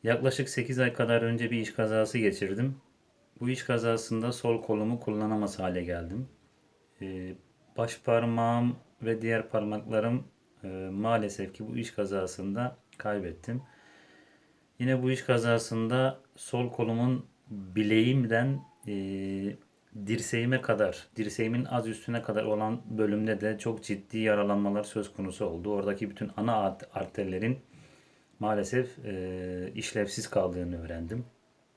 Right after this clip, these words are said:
Ameliyat sonrası üç hafta hastanede yattıktan sonra taburcu oldum ve eve geldim. Eve geldikten sonra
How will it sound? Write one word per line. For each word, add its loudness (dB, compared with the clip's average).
Ameliyat 6
sonrası 0
üç -2
hafta 2
hastanede 2
yattıktan 0
sonra -2
taburcu 4
oldum 4
ve 6
eve 10
geldim. -2
Eve 8
geldikten 6
sonra 4